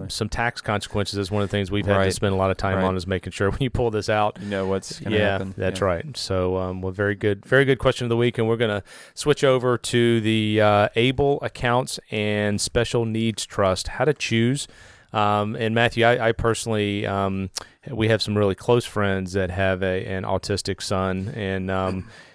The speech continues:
Speaker 2: you know, we've, we've kinda done life with them now for, you know, fifteen or sixteen years, and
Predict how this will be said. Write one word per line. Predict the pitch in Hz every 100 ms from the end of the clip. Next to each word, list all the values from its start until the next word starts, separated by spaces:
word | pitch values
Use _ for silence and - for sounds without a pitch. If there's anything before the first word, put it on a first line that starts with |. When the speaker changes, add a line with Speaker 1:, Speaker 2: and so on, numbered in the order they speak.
| _
Speaker 2:
you | - 98
know, | 92
we've, | 98 101 92
we've | 113 98 95 95 -
kinda | 113 101
done | 104 98
life | 98 104 -
with | 92
them | 98 95
now | 98 95
for, | 92 98 92 90 98
you | 113
know, | 90
fifteen | - 101 - 98
or | 95
sixteen | - 101 - 104 98
years, | 98 98 95 90
and | 92